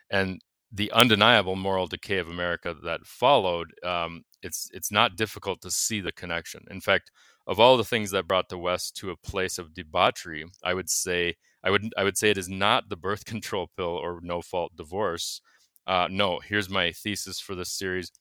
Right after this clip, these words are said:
I would say it is the combine harvester and nitrogen fertilizer.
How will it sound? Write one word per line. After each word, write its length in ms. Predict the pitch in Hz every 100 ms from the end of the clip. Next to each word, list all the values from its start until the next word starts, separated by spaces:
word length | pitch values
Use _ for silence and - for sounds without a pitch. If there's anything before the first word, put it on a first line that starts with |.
| _
I 100 | 95
would 160 | 101 98
say 220 | - 95
it 100 | 90
is 100 | 85
the 120 | -
combine 600 | - - 101 98 95 90
harvester 680 | 87 90 85 85 - 87 85 _ _ _
and 220 | 95 90 90
nitrogen 520 | 87 - 78 85 82
fertilizer. 680 | - 80 76 67 69 -